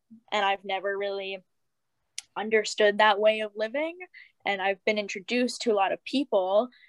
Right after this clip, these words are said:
um, like teachers at Sci, and then other people who know teachers at Sci who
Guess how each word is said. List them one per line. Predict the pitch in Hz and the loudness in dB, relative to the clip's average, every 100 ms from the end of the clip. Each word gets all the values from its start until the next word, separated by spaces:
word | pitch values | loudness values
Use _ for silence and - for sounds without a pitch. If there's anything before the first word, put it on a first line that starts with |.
| _ _ - | _ _ -4
um, | 196 196 196 190 190 | -2 0 -2 -4 -2
like | 190 - | -2 -2
teachers | - 302 277 247 | -2 0 2 4
at | - | 4
Sci, | - 214 214 208 208 | 4 0 2 0 -2
and | 196 185 | -4 -14
then | 180 175 165 | -16 -16 -8
other | 214 202 | -2 -2
people | - 196 - 196 196 | -4 -14 -4 -4 -4
who | 196 175 170 165 | -8 -12 -10 -4
know | 185 214 | 4 4
teachers | 220 220 - 202 | 4 -2 -2 0
at | 208 | 0
Sci | 208 196 190 190 185 - | 0 -2 0 -2 -4 -8
who | 202 190 190 185 | -10 -6 -4 -4